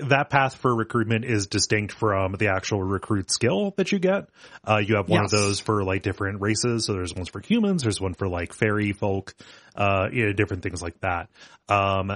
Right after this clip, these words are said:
Speaker 1: like, you do that with rank and file units, uh, and you want to get them low in health like Pokemon in order to, in order to do that.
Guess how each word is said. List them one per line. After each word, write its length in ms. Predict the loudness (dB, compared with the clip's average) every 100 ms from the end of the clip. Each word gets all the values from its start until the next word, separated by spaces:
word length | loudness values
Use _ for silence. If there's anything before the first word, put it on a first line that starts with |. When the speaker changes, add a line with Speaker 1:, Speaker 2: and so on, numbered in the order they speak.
| -4
Speaker 1:
like, 260 | -2 -2 -4
you 200 | -4 -2 2
do 200 | 2 4
that 300 | 2 2 0
with 500 | 0 2 0 -2 -4
rank 320 | 0 2 2
and 120 | 0
file 280 | 0 0 0
units, 580 | -2 -4 -4 -4 -4 -4 -2
uh, 260 | 0 2
and 100 | 0
you 80 | -2
want 200 | -2 -2
to 80 | -2
get 180 | -2 -2
them 380 | -2 -2 -2 0
low 240 | 2 2
in 80 | -2
health 320 | 0 -2 -2
like 160 | -6 -2
Pokemon 580 | -2 -2 -4 -6 -8 -4
in 140 | -4
order 240 | -2 -4
to, 240 | -6 -8 -6
in 140 | -4
order 160 | -2 -4
to 120 | -4
do 140 | -8 -6
that. 220 | -8